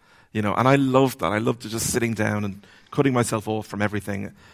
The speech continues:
and just looking at this page and shifting words around and putting new sentences in. Um, it's like a puzzle to me. I think I'm, um,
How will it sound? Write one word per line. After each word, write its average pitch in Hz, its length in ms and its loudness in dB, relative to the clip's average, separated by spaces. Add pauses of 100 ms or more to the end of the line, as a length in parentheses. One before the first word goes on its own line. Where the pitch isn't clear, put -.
(120)
and 107 160 -2
just 110 160 -6
looking 113 240 -4
at 98 60 -6
this 104 160 -8
page 101 400 -6
and 95 180 -12
shifting 107 400 -6
words 101 280 -4
around 101 360 -4
and 95 160 -12 (340)
putting 113 220 -2
new 107 100 0
sentences 104 480 -8
in. 101 220 -6 (380)
Um, 107 300 0
it's - 160 2
like 170 120 2
a - 60 -2
puzzle 120 460 -2 (120)
to - 100 -10
me. 101 140 -6
I 101 60 -4
think 143 180 -2
I'm, 135 140 0 (560)
um, 110 300 -2